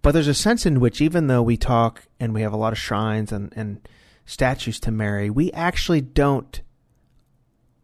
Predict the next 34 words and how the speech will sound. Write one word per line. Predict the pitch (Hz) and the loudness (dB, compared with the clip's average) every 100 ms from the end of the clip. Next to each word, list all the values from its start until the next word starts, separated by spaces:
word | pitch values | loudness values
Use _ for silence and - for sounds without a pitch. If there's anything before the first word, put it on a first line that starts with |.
| _ _ _ _ - | _ _ _ _ -2
talk | 131 131 | 2 2
about | 131 113 107 | 2 0 0
her | 120 | 0
enough | 98 87 - - | -2 -4 -6 -8
and | - | -6
we | 107 | -2
don't | 113 - | 0 0
understand | 107 101 - - 101 95 | -4 -6 -10 -8 -8 -10
her | - | -12
enough. | 82 - 73 - - _ _ _ _ _ - | -12 -12 -14 -16 -20 _ _ _ _ _ -2
I | |
want | 135 | 0
to | 120 | 2
spend | - 117 | 0 0
some | - 98 | 0 0
time | - 104 | 0 0
today | 104 104 98 | -2 -2 -2
thinking | 95 120 107 104 | 0 -2 -2 -4
about | 95 95 92 - - - _ _ _ _ _ _ | 0 0 0 -6 -14 -16 _ _ _ _ _ _
the, | - - _ | -12 -12 _
the | 117 | -4
faith | - 117 107 | 0 2 2
of | 104 | -2
this | - 98 - - _ _ _ _ - | -4 -6 -8 -18 _ _ _ _ -8
great | - 117 | -2 -2
woman. | 92 95 78 67 _ _ _ _ _ - _ _ - _ _ _ | -2 -6 -6 -10 _ _ _ _ _ -20 _ _ -20 _ _ _
And | 151 | -2
when | 151 | 0
we | 151 151 | 2 0
think | - 202 | -2 -4
about | 143 139 117 - _ _ - _ - - _ _ _ _ _ | -2 0 0 -4 _ _ -20 _ -20 -20 _ _ _ _ _
where | - 131 | -6 -4
the | 127 | -4
angel | - 123 120 110 95 98 | -2 -2 0 -2 -6 -8